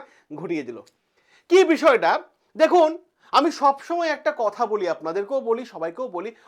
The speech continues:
অল্টারনেটিভ ওয়ে ভাবা উচিত মানুষকে, যেমন প্ল্যান বি ভাবা উচিত। দেখুন, আপনি যদি প্রাইভেট সেক্টরে চাকরি করেন, তাহলে আপনার মনে রাখা উচিত যে ভাই, চাকরি কিন্তু একদিন না একদিন যাবেই। তাহলে সেই মুহূর্তে আপনি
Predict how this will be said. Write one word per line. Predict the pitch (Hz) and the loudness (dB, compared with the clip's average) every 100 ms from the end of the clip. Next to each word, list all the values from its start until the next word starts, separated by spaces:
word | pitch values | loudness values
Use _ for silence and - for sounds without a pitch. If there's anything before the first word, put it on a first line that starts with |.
| - | 2
অল্টারনেটিভ | 220 262 311 311 302 277 311 202 175 | 4 4 2 0 -2 -4 -8 -10 -2
ওয়ে | 190 240 | 0 0
ভাবা | - 131 117 101 _ _ _ | -2 -12 -14 -20 _ _ _
উচিত | 240 240 294 190 | -14 -6 -6 -4
মানুষকে, | 151 147 - - _ _ _ _ _ _ _ _ - | -6 -10 -18 -20 _ _ _ _ _ _ _ _ 0
যেমন | 220 269 330 | 2 2 0
প্ল্যান | 320 226 240 233 | -4 -2 -2 -4
বি | 156 208 160 - - | -10 -10 -12 -14 -12
ভাবা | - 190 | -2 2
উচিত। | 202 156 - 123 _ _ _ _ - | 2 0 -10 -20 _ _ _ _ -4
দেখুন, | 294 349 269 _ | 0 0 -2 _
আপনি | 185 208 214 311 | -6 -6 -6 -10
যদি | 277 294 | -8 -4
প্রাইভেট | 233 202 262 | -2 -2 -2
সেক্টরে | 269 269 262 269 | -8 -12 -8 -10
চাকরি | 262 254 240 254 | -6 -8 -8 -12
করেন, | 254 247 285 294 _ _ | -10 -10 -10 -14 _ _
তাহলে | - 277 262 | -6 0 0
আপনার | 247 294 | 0 -6
মনে | 262 240 269 | -4 -4 0
রাখা | 277 277 294 285 | -2 -2 -4 -6
উচিত | 214 214 233 _ _ | -8 -10 -12 _ _
যে | 233 | -4
ভাই, | 262 285 285 | -2 -2 0
চাকরি | 247 240 294 | -2 -2 -6
কিন্তু | 269 277 | -6 -4
একদিন | 277 240 226 277 | -2 -2 -6 -6
না | |
একদিন | 277 277 | -6 -6
যাবেই। | 247 196 170 131 - _ _ _ _ _ - | -2 -2 -2 -10 -16 _ _ _ _ _ -2
তাহলে | 262 302 330 | 0 0 -2
সেই | - 294 349 | -6 -6 -4
মুহূর্তে | 311 330 - 294 | -2 -4 -4 -6
আপনি | 262 262 | -6 -10